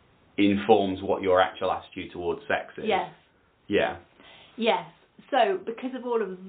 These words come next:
Speaker 2: all of those things
Speaker 1: Mm.
Speaker 2: coming together meant I'd had a lot of sex.
Speaker 1: Mm.
Speaker 2: I don't think that needs to be <laughs> accounted for in
Speaker 1: No.
Speaker 2: this day and age. So it had to be
Speaker 1: So
Speaker 2: so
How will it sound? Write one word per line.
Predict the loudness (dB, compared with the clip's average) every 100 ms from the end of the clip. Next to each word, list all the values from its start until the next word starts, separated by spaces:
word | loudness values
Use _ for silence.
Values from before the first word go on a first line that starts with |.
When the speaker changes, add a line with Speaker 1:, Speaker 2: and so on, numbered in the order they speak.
| -2
Speaker 2:
all | 0 4 4
of | 2
those | 0 -2 -4
things | -4 -2
Speaker 1:
Mm. |
Speaker 2:
coming | -2 -2 -8
together | -2 0 0 -4
meant | -4 -8
I'd | -10
had | -10
a | -8
lot | -10
of | -10
sex. | -6 -6 -8 -16 -20 -10
Speaker 1:
Mm. | -6 -6 -8 -18 _
Speaker 2:
I | 4 4 -2 -4
don't | -6 -8 -16 _ _
think | -8 -8 -10
that | -10 -10 -14 _ _ _ _ _ _ _ _ _ _ _ _ 2
needs | 4 4 -2
to | 0
be | 4
<laughs> | 4
accounted | 2 0 0 -2 -2 -2 -2
for | 2 6 6 6
in | 2
Speaker 1:
No. | 2 0
Speaker 2:
this |
day | -2 -4
and | -4
age. | -4 -4 -6 -10 -16 -20 -20 _ 6
So |
it | 6 6
had | -4 -10 -10
to |
be | -6 -4 -4 -6 -12 _ _ _ _ -20 -16 2
Speaker 1:
So | 6
Speaker 2:
so | 8 8 6 4